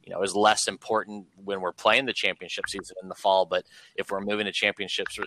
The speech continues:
season, I've got at least one, if not two right now that off the top of my head, that are looking at graduating December this year.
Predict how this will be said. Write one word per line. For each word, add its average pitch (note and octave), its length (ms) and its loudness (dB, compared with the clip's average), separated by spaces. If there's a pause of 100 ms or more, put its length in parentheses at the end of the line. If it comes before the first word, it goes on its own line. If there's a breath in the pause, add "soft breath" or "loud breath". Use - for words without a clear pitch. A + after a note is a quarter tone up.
(120)
season, G2 300 -4
I've G2+ 120 4
got G2 540 6
at F2+ 240 -4
least A#2 400 -2
one, G#2 400 0
if F#2+ 240 -4
not F#2+ 240 -6
two A#2 260 -6
right F#2 280 4
now G2 160 2
that G2 160 -2 (120)
off F2+ 180 2
the - 60 -20
top G2 200 0
of F2+ 80 -20
my F2+ 80 -2
head, G2+ 240 2 (340 soft breath)
that G2 100 -2
are F#2 80 2
looking G2+ 300 -2
at F2+ 80 -12
graduating F#2 560 0
December F2+ 420 -4
this G#2 300 -4
year. - 160 -6